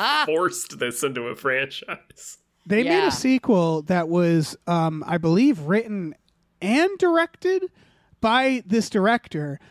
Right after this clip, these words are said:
Speaker 3: who is still doing movies. And I'm setting that all up because people at home who know who the director is know why that's fucked up. Um,
Speaker 1: Uh-oh.
Speaker 3: this director is, uh, I believe, a convicted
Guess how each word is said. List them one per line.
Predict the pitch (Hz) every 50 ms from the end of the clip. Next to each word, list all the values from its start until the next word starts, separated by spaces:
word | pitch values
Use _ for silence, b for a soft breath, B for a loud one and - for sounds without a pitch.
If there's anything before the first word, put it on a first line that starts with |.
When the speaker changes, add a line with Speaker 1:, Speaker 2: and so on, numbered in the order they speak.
| b b b
Speaker 3:
who | - 214 214
is | 214 196 196
still | - - - - - 240 233 277 311 330
doing | 311 - 294 294 277 254 226 202
movies. | 220 247 247 226 160 160 139 131 131 123 - - b b b b b
And | 196 190 185
I'm | 180 170 156 139
setting | - - - 269 277 285 277 269
that | 269 262 254
all | 262 254 254
up | 285 294 247 - -
because | 214 190 - 202 190 180 170 151 -
people | - 226 214 - 220 202 202
at | 196 -
home | - 208 208 202 196 175
who | 190 180
know | 185 226 240 226
who | 214 226
the | 180 185
director | 170 226 247 226 - - 208 196
is | 190 190 180 170 - - b b b b b
know | 185 214 214 220 214
why | 196 175 190 190 190 185
that's | 170 165 156 - -
fucked | - 180 151 135 - - -
up. | 135 - - - - - b b b b b b b b b
Um, | 175 165 165 160 156 156
Speaker 1:
Uh-oh. | 139 139 135 131 131 131 131 _ _ _ _ _ - _ _
Speaker 3:
this | - 185 185
director | - 269 262 285 277 - _ - 285 277 269 262 254 240
is, | - 190 202 226 233 202 - - -
uh, | 185 185 185 190 190 190
I | 180 180 170
believe, | 165 - 165 160 165 196 269 311 330 302
a | 277
convicted | - - 269 247 208 208 285 320 - - - 415 440 453